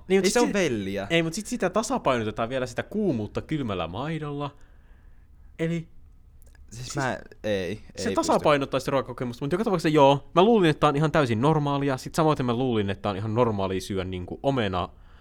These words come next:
Speaker 1: tota, sosetta joulukinkun kanssa, mut ilmeisesti sitäkään ei tehdä niinku ihan kaikkialla.
Speaker 2: No ainakaan mä en oo kyllä tohon lähtenyt, kuulostaa hyvin mielenkiintoiselta.
Speaker 1: Joo, siis mulla on vielä tapana niinku aina aamiaiset, siis välillä niinku, tiiäksä, kun mä syön leipää,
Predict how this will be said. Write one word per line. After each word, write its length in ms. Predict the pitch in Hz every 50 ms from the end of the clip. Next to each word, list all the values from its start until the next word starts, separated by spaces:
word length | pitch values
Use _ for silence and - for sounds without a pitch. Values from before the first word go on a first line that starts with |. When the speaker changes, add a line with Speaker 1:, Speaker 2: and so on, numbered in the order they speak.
| - - - - - - - - - -
Speaker 1:
tota, 560 | - 98 - - - 104 92 90 90 90 82 - -
sosetta 680 | - - 117 104 - 95 85 - - - 92 87 - - - -
joulukinkun 640 | 104 113 110 101 98 101 - 123 120 - 143 139 139
kanssa, 400 | - 156 151 147 - - 160 143 - - - - -
mut 140 | - 123 -
ilmeisesti 340 | 139 131 120 110 - - 113
sitäkään 480 | - - - 120 101 - 98 90 87
ei 100 | 90 87
tehdä 260 | - 87 85 90 87
niinku 180 | 85 87 85 - -
ihan 220 | 92 90 98 101
kaikkialla. 640 | 101 113 113 120 - - 135 135 135 139 139 139 - - - _ -
Speaker 2:
No 120 | - 98
ainakaan 280 | 92 98 104 - 104 101
mä 200 | 107 110 104 95
en 120 | 92 90
oo 100 | 90 90 - -
kyllä 180 | - 76 78 -
tohon 280 | - 95 95 82 85
lähtenyt, 400 | 76 82 - - - 107 110 107
kuulostaa 380 | - - - 92 - - - -
hyvin 200 | - - - 87
mielenkiintoiselta. 640 | - - 85 90 - 98 98 101 104 113 107 113 113 - - - - - -
Speaker 1:
Joo, 200 | 120 123 123 120
siis 100 | 120 131
mulla 120 | 156 156
on 60 | 147 135
vielä 120 | 131 127
tapana 340 | - 143 135 - 123 110 104
niinku 260 | 98 101 95 - 82
aina 360 | 87 98 98 95 95 92 80 - - - - - - - -
aamiaiset, 640 | 139 151 156 131 104 98 92 92 90 - - - - - -
siis 220 | - 113 - -
välillä 260 | 160 165 156 127 117
niinku, 180 | 117 117 113 117
tiiäksä, 240 | - 123 - - -
kun 60 | -
mä 40 | 117
syön 200 | - 147 131 139
leipää, 580 | 143 123 85 78 - - 76 78 87 101 107